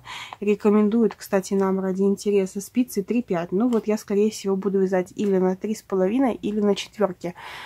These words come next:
Повяжу образцы спицами, посмотрю на плотность, и там уже буду ориентироваться. Скорее всего, буду вязать на четвёрке, потому что так быстрее. <laughs> В общем, это будет домашнее платье, а, с рукавом, а, коротким,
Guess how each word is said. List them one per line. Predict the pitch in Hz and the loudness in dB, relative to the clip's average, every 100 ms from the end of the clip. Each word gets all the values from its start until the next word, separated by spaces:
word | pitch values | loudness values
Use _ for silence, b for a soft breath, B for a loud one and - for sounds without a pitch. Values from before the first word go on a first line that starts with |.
| B B | B B
Повяжу | - 196 208 208 | 0 4 4 6
образцы | 190 185 190 - 277 | 4 4 0 -2 -6
спицами, | 302 - 294 - 247 220 | -6 -4 -4 0 0 0
посмотрю | - 196 196 185 190 | -2 -4 -2 0 0
на | 180 | 0
плотность, | 180 202 - 269 262 - - B B B B B _ | 0 0 0 0 -2 -6 -18 B B B B B _
и | - 240 | -4 0
там | 214 214 | 4 4
уже | 233 214 | 4 0
буду | 196 196 | -4 -2
ориентироваться. | 208 208 202 - 180 190 - | 0 0 -2 -6 -8 -8 -12
Скорее | - - 247 | -12 -6 -4
всего, | 302 - 190 | -4 -2 -4
буду | 185 202 | -2 -2
вязать | 202 226 | -2 -2
на | 220 | -4
четвёрке, | 214 - - 180 - 180 | -6 -8 -8 -8 -10 -18
потому | - - 190 233 | -16 -8 -6 -4
что | - 208 B B B B B _ | -6 -8 B B B B B _
так | 196 | -2
быстрее. | 196 226 - 131 226 339 349 B | 0 0 0 4 8 10 10 B
<laughs> | B - _ | B -14 _
В | 208 | -4
общем, | 214 226 196 | -2 -2 -2
это | - 220 | -2 0
будет | 196 202 180 | 2 4 4
домашнее | 185 208 277 - 202 | 4 2 2 0 -2
платье, | 190 170 170 - 240 - B B B B B - | -2 -6 -6 -8 -8 -8 B B B B B -6
а, | 185 180 | -2 -2
с | - | 0
рукавом, | 196 190 202 196 214 185 175 - | -2 2 0 4 4 4 0 -6
а, | - 190 185 | -10 -12 0
коротким, | 202 180 175 - - 262 359 | 2 2 -2 -4 -2 0 0